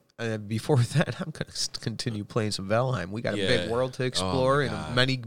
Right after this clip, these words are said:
Speaker 1: many, many, uh, kingdoms to make.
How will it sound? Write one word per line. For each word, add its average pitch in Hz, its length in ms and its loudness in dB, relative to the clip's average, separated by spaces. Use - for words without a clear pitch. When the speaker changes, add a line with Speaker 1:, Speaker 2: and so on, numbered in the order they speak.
Speaker 1:
many, 135 260 6
many, 143 580 4
uh, 110 160 2
kingdoms 143 480 0
to - 100 -2
make. 131 600 -4